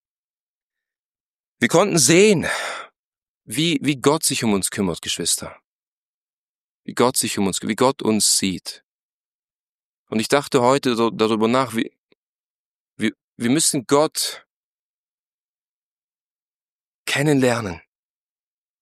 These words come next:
persönlich kennenlernen. Wir müssen ihn kennenlernen, wie er sich offenbart in der Schrift. Und hier haben wir eine Offenbarung von Gott als einen fürsorglichen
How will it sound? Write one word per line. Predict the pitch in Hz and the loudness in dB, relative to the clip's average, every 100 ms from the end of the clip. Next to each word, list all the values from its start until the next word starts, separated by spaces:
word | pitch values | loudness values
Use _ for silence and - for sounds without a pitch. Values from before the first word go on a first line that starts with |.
| _ | _
persönlich | 147 127 135 151 139 | -2 2 2 2 0
kennenlernen. | - 135 135 113 98 85 73 _ _ _ _ _ _ _ _ _ _ _ _ _ _ _ _ _ _ _ _ _ _ _ _ _ _ | 0 0 0 0 -2 -6 -16 _ _ _ _ _ _ _ _ _ _ _ _ _ _ _ _ _ _ _ _ _ _ _ _ _ _
Wir | - | -2
müssen | 117 135 160 - 165 - | 2 2 2 2 0 0
ihn | 139 151 160 147 - _ - | 0 2 2 0 -4 _ -4
kennenlernen, | 143 160 151 151 156 120 | 0 2 2 2 2 0
wie | 123 | -2
er | 117 139 | 0 0
sich | 127 135 - | 0 -4 -2
offenbart | 123 - 113 127 135 139 | -4 -4 0 2 2 0
in | 123 120 | -2 0
der | 113 | 0
Schrift. | 110 - 131 - - - - _ _ _ _ _ _ _ _ _ | -2 -2 -4 -6 -10 -18 -20 _ _ _ _ _ _ _ _ _
Und | 117 | -6
hier | - 117 | -2 0
haben | 117 139 165 147 | 2 2 2 2
wir | |
eine | 135 117 | 2 0
Offenbarung | - 107 - 120 139 147 139 | -2 -2 2 2 2 0 -2
von | - 151 123 | -4 -2 0
Gott | 147 110 - - - - | 0 0 -6 -18 -16 -8
als | 110 | -4
einen | 104 110 | -2 -2
fürsorglichen | 101 - - 151 165 160 - 135 131 135 - 127 123 - 123 117 | -2 -4 -2 0 2 2 2 2 2 2 -2 -4 -4 -2 -2 -2